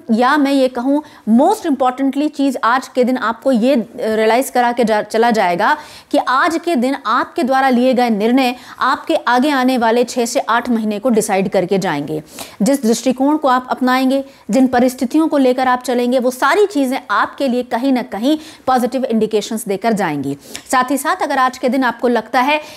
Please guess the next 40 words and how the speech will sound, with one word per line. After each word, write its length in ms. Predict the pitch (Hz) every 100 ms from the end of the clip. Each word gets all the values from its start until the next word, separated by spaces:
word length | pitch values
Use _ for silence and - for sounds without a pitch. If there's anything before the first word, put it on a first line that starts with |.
| -
कि 60 | 320
पारिवारिक 640 | 339 262 285 311 403 370
दृष्टिकोण 500 | 277 285 294 277 277
से 120 | 269
आप 320 | - - 262 -
परिवार 380 | 262 262 254 269
को 120 | 202
समय 360 | - 185 214
नहीं 200 | 285 311
दे 140 | 277 302
पा 180 | 302 285
रहे 120 | 294
हैं 200 | 302 294 - - -
या 120 | 294
उत्तरदायित्वों 680 | 320 320 320 240 254 262 294
की 120 | 311
पूर्ति 380 | - 285 349 403
नहीं 220 | 285 254
कर 140 | 240 208
पा 180 | 208
रहे 120 | 196 202
हैं, 180 | 285 349 - - 190
वो 160 | 294
परिस्थितियां 600 | 392 330 302 294 277 294
आपके 340 | 202 254 - 285
लिए 120 | 285
बेटर 280 | 233 240 240
हो 180 | 220
जाएंगी 440 | 214 240 262 294 302 - -
अगर 280 | 254 269 370
आप 340 | - 233 247 220
आज 220 | 247 254
के 140 | 277
दिन 180 | 226 226
को 200 | 214 262 285 - _ -
प्रॉपरली 520 | 277 294 349 302 277
एलोकेट 420 | 220 226 226 233 -
करके 320 | 233 196 277
चलते 380 | - 202 180 202
हैं 180 | 196